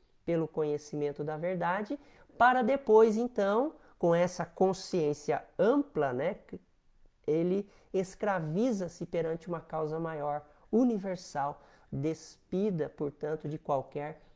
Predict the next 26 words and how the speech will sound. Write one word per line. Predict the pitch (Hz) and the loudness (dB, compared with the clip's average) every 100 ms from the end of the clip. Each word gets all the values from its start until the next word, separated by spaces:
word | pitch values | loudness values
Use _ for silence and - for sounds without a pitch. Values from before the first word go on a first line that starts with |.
| _ - | _ 2
pessoalidade, | 202 220 - - 175 165 143 139 139 135 | 2 2 -4 -10 -6 -4 -4 -6 -6 -8
de | 147 | -12
qualquer | - 139 135 151 147 165 - - _ - | -6 -4 -4 -4 -6 -8 -14 -20 _ -4
egocentrismo. | 165 180 170 165 - 165 160 - 147 135 135 | -2 -2 -4 -8 -6 -8 -8 -6 -6 -4 -6
Olha | 190 - | -6 -8
que | - | -10
interessante, | 165 151 135 - 135 139 143 - | -8 -6 -8 -10 -12 -10 -12 -10
né? | 139 160 | -10 -8
Ele | - 165 | -6 -6
se | 160 190 | -6 -4
liberta | 180 156 165 196 220 220 - - | -2 0 0 -2 -6 -16 -18 -16
para | - 175 | -8 -8
se | - | -4
escravizar | 175 170 - 180 180 180 151 143 151 - - - | -8 -6 -4 -4 -2 -4 -2 -2 -4 -10 -20 -2
para | 147 156 | 0 0
servir, | - - 175 151 131 131 127 | -6 -4 -2 -2 -2 -4 -4
né? | 131 | -6
Aliás, | 147 147 180 220 | -4 0 2 2
mestre | 196 202 269 285 | 0 -2 -4 -6
é | 240 | -6
o | |
que | - | -8
serve. | - - - 120 | -12 -14 -14 -6
Esse | 131 - | -8 -4
é | |
o, | 202 | -2